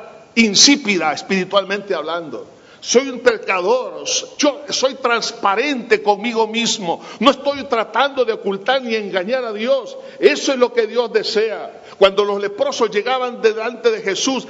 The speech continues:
Jesús les preguntaba, "¿Qué quieres que os haga?". "Que sea limpio". Que lo,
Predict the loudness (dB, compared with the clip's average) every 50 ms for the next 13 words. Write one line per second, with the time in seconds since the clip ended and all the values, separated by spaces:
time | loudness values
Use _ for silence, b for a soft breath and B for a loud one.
0 | B B 4 4 4 4 2 -2 0 2 2 0 2 2 0 0 0 -2 -4 -4
1 | -4 -2 -2 -2 -2 2 2 2 2 2 2 2 2 4 4 0 2 2 0 0
2 | 0 -2 -2 -2 -2 -2 -2 -6 B B B B B B 4 4 4 4 0 0
3 | 0 0 0 2 2 2 2 0 0 2 2 2 2 2 B B B B 0 2
4 | 2 2 0